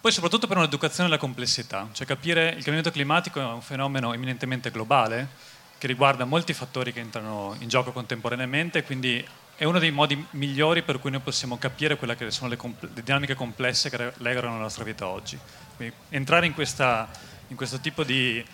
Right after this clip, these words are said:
ehm, consapevolezza ci aiuta a capire, come dire, il mondo a, a livelli molto diversi. E il terzo aspetto è quello della, diciamo, dell'ingiustizia sociale.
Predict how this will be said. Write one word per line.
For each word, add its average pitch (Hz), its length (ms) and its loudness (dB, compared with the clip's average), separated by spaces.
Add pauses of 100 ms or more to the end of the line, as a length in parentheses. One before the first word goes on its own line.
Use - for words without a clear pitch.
(360)
ehm, 107 680 0
consapevolezza 151 1120 8
ci 147 100 6
aiuta 127 220 10
a - 20 6
capire, 127 680 4
come 113 140 -8
dire, 104 260 0
il 139 220 0
mondo 139 380 10
a, 113 120 10
a 120 180 2
livelli 117 260 6
molto 113 240 0
diversi. 101 480 0 (1160)
E 190 60 10
il 180 60 10
terzo 226 300 12
aspetto 175 340 10
è 175 60 10
quello 147 340 10
della, 123 400 8
diciamo, 120 200 2
dell'ingiustizia 127 500 6
sociale. 104 560 2